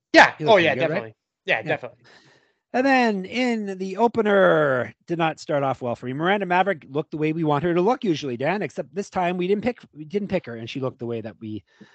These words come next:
Speaker 2: hoped that she would look in the past. Um, a grapple heavy win over Priscilla Cachoeira, ended up submitting her with the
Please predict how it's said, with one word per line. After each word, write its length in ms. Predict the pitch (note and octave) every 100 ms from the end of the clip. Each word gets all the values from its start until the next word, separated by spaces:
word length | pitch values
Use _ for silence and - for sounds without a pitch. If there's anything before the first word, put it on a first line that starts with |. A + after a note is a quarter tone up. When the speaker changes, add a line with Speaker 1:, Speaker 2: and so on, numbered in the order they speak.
| _ _ _ _
Speaker 2:
hoped 280 | - B2 D#3
that 120 | C#3 B2
she 120 | B2+
would 120 | A2+
look 200 | G#2+ -
in 80 | A2+
the 60 |
past. 400 | G#2 G#2+ G#2+ - B2+ A#2 _
Um, 400 | A#2 A#2 A#2 A#2 _ _ _ _ _ _
a 360 | B2+ C#3 C3+ C3 - _
grapple 400 | C3+ F3 G3 G3+
heavy 380 | D#3 D#3+ D3 C#3+
win 300 | B2 C#3+ C3
over 280 | A#2+ A#2 G#2+
Priscilla 440 | - A2+ D3+ C#3
Cachoeira, 480 | - C3 - A#2+ A#2 -
ended 160 | D3+
up 80 | D3
submitting 320 | - C#3+ D#3+
her 60 | D3+
with 140 | A#2
the 220 | A#2+ A2+